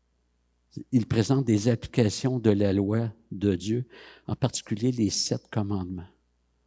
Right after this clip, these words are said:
Euh, autrement dit, c'est comme si les commandements de Dieu s'incarnaient dans le quotidien. Dans les dix commandements, les trois premiers concernent nos rapports avec Dieu.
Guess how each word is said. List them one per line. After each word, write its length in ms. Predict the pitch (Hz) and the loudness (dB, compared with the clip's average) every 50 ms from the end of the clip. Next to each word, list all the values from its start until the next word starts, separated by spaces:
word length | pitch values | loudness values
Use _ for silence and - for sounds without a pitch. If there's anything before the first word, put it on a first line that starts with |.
| _ _ _ _ _ _ _ _ _ _ _ _ _ _ _ _ _ _ _ _ _ _ _ _ _ _ - _ _ _ _ _ _ _ _ _ _ _ _ _ _ _ _ _ _ _ _ _ _ _ _ _ - - - - - - - - _ _ _ - - | _ _ _ _ _ _ _ _ _ _ _ _ _ _ _ _ _ _ _ _ _ _ _ _ _ _ -20 _ _ _ _ _ _ _ _ _ _ _ _ _ _ _ _ _ _ _ _ _ _ _ _ _ -20 -20 -20 -20 -20 -20 -20 -20 _ _ _ -6 -2
Euh, 380 | 87 87 90 90 85 82 87 - - | 0 2 2 2 2 0 -2 -6 -8
autrement 500 | 98 92 101 - - 110 110 113 101 95 | -10 -12 -6 -2 -2 0 2 2 2 0
dit, 120 | 95 - | 0 -2
c'est 180 | - - - - | -6 -8 -4 -2
comme 180 | - 135 135 | -2 -2 -2
si 140 | - - - | -4 -4 -4
les 80 | 120 - | -4 -2
commandements 520 | - 131 107 110 110 110 113 120 131 127 | 0 0 0 2 2 2 2 2 0 2
de 160 | 113 113 104 | 2 2 0
Dieu 240 | 92 95 107 120 127 | 0 0 -4 -6 -4
s'incarnaient 720 | - - - 117 107 - - - 107 98 104 110 117 117 | -2 -2 0 0 -2 -2 -2 -2 -2 -2 -2 -2 -4 -2
dans 160 | 104 110 101 | -2 -2 -2
le 160 | 98 92 95 | -2 -2 -4
quotidien. 580 | - - 104 95 - - - 98 85 - - - - _ _ _ _ _ _ _ _ _ _ _ _ _ _ _ _ _ _ _ _ _ _ _ _ _ _ _ _ _ _ _ _ _ _ _ _ _ - - _ _ _ _ _ _ _ _ _ - | -4 -6 -8 -8 -8 -8 -12 -12 -12 -12 -14 -14 -16 _ _ _ _ _ _ _ _ _ _ _ _ _ _ _ _ _ _ _ _ _ _ _ _ _ _ _ _ _ _ _ _ _ _ _ _ _ -20 -20 _ _ _ _ _ _ _ _ _ -4
Dans 160 | 107 107 101 | 0 2 6
les 180 | 104 104 101 | 6 6 6
dix 200 | 95 104 123 - | 4 2 -2 -2
commandements, 520 | - - 131 123 117 113 107 110 120 151 156 | 0 2 4 6 6 6 6 4 4 2 2
les 180 | 143 127 113 | 2 2 0
trois 240 | - - - 147 139 | 0 0 2 0 2
premiers 340 | - - 127 113 127 143 139 | 2 0 0 0 0 -2 -2
concernent 440 | - 131 110 107 - - 131 127 123 | -2 -2 -4 -2 -2 -2 -2 0 0
nos 120 | 120 110 | 0 -2
rapports 460 | 104 104 98 - - 113 110 107 107 | -2 -4 -4 -4 -4 -4 -4 -4 -4
avec 280 | 101 95 92 95 87 87 | -4 -4 -4 -4 -6 -8
Dieu. 400 | 90 - 92 92 101 143 202 | -10 -8 -4 -2 -2 -2 -4